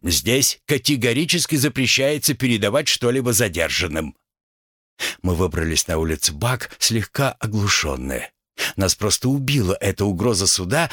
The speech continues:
с сомнительным исходом и астрономическая сумма залога.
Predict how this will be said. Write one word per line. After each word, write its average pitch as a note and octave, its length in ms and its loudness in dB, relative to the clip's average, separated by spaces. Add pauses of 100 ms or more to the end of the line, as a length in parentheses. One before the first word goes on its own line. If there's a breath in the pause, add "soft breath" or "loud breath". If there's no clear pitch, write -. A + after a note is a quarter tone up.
с - 80 0
сомнительным A2 760 2
исходом B2 520 0 (240 loud breath)
и F2+ 240 0 (180 soft breath)
астрономическая C3 1400 0
сумма G#2+ 460 2
залога. G#2+ 580 -2